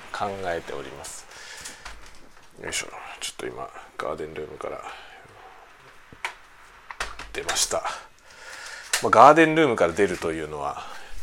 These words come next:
イコール家に入るってことなんで、えー、どっちなんでしょう。出たのか入ったのかどっちなんでしょうかという感じですが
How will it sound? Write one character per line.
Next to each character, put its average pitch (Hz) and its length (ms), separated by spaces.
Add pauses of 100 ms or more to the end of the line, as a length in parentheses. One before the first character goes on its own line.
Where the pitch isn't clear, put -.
イ - 60
コ 113 180
ー 101 40
ル 95 100
家 101 240
に 107 80
入 95 240
る 78 60
っ - 20
て 73 160
こ 69 80
と - 80
な 76 80
ん 67 80
で、 67 180 (880)
え - 220
ー、 73 40
ど 104 100
っ 101 100
ち - 140
な 73 40
ん 73 80
で 69 80
し - 80
ょ 67 100
う。 - 420
出 107 100
た - 100
の 90 120
か - 80
入 95 100
っ 90 40
た - 180
の - 80
か - 300 (340)
ど 95 80
っ - 20
ち - 140
な 85 60
ん - 20
で 82 80
し 80 60
ょ 78 60
う - 40
か 80 60
と - 100
い 82 60
う - 20
感 85 280
じ 80 140
で - 100
す - 280
が - 180